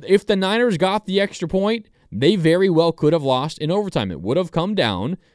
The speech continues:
to a do-or-die play for the Chiefs near the goal line, no matter how you, you splice it up. So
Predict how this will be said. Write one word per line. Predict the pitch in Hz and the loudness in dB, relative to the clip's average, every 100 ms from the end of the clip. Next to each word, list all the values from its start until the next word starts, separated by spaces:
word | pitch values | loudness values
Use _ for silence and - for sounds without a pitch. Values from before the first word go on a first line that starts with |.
| _ - | _ -6
to | 127 120 131 214 - - 117 | 0 2 2 0 -4 -10 -6
a | 117 | -4
do-or-die | 117 131 165 170 147 170 | 0 2 2 2 0 0
play | 185 151 113 117 196 - - | 0 2 2 2 -2 -8 -8
for | 104 156 | -4 -2
the | - | -2
Chiefs | 135 - - | -2 -2 -4
near | 104 156 | -4 -2
the | 170 | 0
goal | 277 311 | 0 0
line, | 85 - _ _ _ - | -4 -10 _ _ _ -8
no | 117 | -4
matter | 165 208 165 | -2 0 0
how | 185 | 0
you, | 196 175 151 | 0 0 -2
you | 143 127 | -4 -8
splice | - 170 170 147 | -4 -2 -2 0
it | 143 | 0
up. | 98 - | -2 -6
So | - 123 113 | -2 0 0